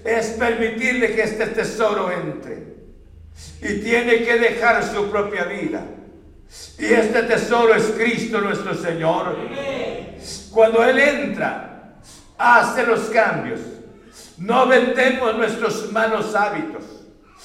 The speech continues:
Speaker 1: no vendemos el pecado, sino que lo cambiamos.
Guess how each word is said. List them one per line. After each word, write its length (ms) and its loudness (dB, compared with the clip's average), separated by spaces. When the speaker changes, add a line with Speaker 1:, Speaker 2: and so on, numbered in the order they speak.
Speaker 1:
no 280 0
vendemos 680 2
el 160 -2
pecado, 680 -2
sino 420 -8
que 120 -2
lo 240 2
cambiamos. 720 0